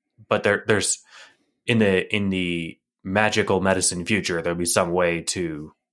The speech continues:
shove in the missing pieces and be like, "Oh yeah, uh, now we can turn, now we can wake him back up, and, uh, he should be, you know, overcome with some guilt for a while about what he did, and then realize that, oh, I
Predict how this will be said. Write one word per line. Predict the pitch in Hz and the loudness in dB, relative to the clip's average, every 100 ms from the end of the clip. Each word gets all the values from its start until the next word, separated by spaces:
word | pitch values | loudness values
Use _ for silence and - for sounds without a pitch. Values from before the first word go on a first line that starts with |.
| _ - | _ -6
shove | - 104 98 | 2 4 4
in | 90 | 2
the | |
missing | 92 87 87 | 0 0 -2
pieces | 107 101 90 80 80 - - - _ - | -4 -4 -4 -4 -4 -4 -6 -20 _ -8
and | 98 | -2
be | 95 | 0
like, | 92 139 | 0 0
"Oh | |
yeah, | 151 127 80 - _ _ _ _ _ | 2 2 0 -10 _ _ _ _ _
uh, | 107 98 92 107 | 0 2 2 2
now | 110 | 2
we | 113 | 2
can | 113 | 2
turn, | 117 117 | 0 0
now | 110 113 | 2 2
we | |
can | 101 98 | 2 2
wake | 110 | 2
him | 107 | 2
back | 104 123 | 2 4
up, | 104 95 - 110 | 2 0 -4 -4
and, | 101 92 92 - - | -2 -2 -4 -10 -8
uh, | 95 92 87 | -2 -2 -2
he | 87 110 101 | -4 -4 -2
should | - 113 98 | 0 0 0
be, | 101 98 95 92 _ _ _ _ _ | -2 0 -2 -6 _ _ _ _ _
you | 104 | -8
know, | 87 85 - _ _ | -6 -8 -12 _ _
overcome | 123 113 107 113 107 104 104 | 2 4 2 2 0 0 0
with | 95 | -2
some | - 101 92 | 0 -4 -2
guilt | 95 104 | 0 0
for | - 95 | 2 0
a | |
while | 90 90 98 | 2 2 2
about | 95 98 | 2 0
what | 92 | -2
he | |
did, | 87 87 95 104 | -2 0 -2 -2
and | 98 | 0
then | 95 | 0
realize | 90 95 95 92 | 0 2 4 2
that, | - - | 0 0
oh, | 127 | 2
I | 92 | 4